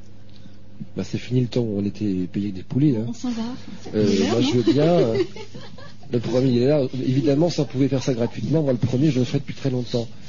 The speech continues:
Speaker 1: Euh, bah, personnellement, je vais répondre à mon nom, hein. Euh, avant, je, comme tu le sais, Jean-Claude, j'avais un métier, que j'a-, j'adorais mon métier. Pour les auditeurs qui ne savent pas, j'étais costumier de théâtre, cinéma, télé.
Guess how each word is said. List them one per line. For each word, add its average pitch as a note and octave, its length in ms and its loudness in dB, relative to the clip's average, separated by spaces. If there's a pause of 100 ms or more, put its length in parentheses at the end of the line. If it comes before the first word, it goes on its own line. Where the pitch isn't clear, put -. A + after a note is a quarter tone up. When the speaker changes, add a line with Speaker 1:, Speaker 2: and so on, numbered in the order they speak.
(400)
Speaker 1:
Euh, G2+ 760 0 (1000)
bah, G2 160 -4
personnellement, A#2+ 480 0
je A#2 80 -4
vais A#2+ 40 2
répondre G#2 280 -4
à G2+ 40 0
mon F#2 140 -2
nom, B2 160 -2 (140)
hein. A#2 100 -4 (520)
Euh, F#2+ 360 0 (220)
avant, G#2 280 0
je, A#2+ 100 -4 (100)
comme G#2 120 -2
tu - 80 -10
le G2 40 -8
sais, - 120 -4
Jean-Claude, A2 320 0
j'avais G2 180 0
un F#2+ 40 2
métier, G2 420 0
que - 60 -10
j'a-, E2 120 -6 (160)
j'adorais F#2 380 -4
mon G#2+ 120 0
métier. G2 340 0
Pour G#2 220 -6
les G2+ 140 -2
auditeurs G#2+ 300 -2
qui A2+ 80 -4
ne G2+ 80 -6
savent G2 180 -8
pas, A#2 160 -4
j'étais G#2 180 -8
costumier A#2 380 -4
de G#2 60 -8
théâtre, G#2 240 -2
cinéma, F2+ 280 -6
télé. A#2+ 340 0